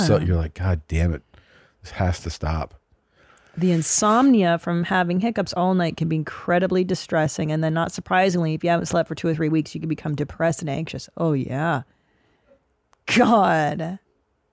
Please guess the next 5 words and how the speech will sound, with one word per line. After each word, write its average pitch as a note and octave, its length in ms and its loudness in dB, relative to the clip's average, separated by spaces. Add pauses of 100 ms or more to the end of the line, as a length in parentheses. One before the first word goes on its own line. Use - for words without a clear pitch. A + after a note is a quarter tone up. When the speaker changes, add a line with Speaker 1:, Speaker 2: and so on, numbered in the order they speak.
(160)
Speaker 1:
Yeah. C2 260 -14 (1040)
All G2+ 80 -2
right. C#3 220 0 (840)
Pretty G#2 240 0
cool. C#3+ 240 -2